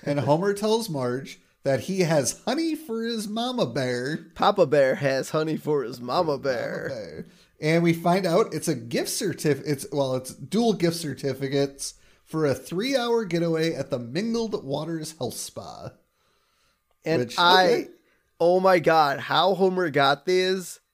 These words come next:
Speaker 1: That's
Speaker 2: is
Speaker 1: great.
Speaker 2: absolutely fantastic.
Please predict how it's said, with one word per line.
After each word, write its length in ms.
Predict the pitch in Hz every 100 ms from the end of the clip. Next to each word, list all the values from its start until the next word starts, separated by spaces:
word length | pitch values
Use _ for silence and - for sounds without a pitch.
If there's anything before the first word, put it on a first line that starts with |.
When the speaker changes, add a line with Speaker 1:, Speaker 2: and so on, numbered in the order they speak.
| _ -
Speaker 1:
That's 100 | 123
Speaker 2:
is 60 | -
Speaker 1:
great. 480 | 165 160 156 123 -
Speaker 2:
absolutely 540 | 175 175 - 196 196 190
fantastic. 880 | 185 175 160 151 143 143 190 202